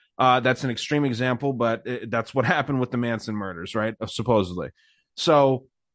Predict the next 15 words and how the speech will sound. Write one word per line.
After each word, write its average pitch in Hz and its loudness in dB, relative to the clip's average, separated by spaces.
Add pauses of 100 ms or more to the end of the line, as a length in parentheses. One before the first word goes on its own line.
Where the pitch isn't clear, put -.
(1500)
what's 170 2
being 185 4
legalized 156 2
and 127 -2
pushed - -4
right 127 -2
now, 135 -4 (480)
th-, 117 -6
the 123 4
same 180 2
shit 196 0
that 165 -2
they 156 4
were 151 2
using 143 0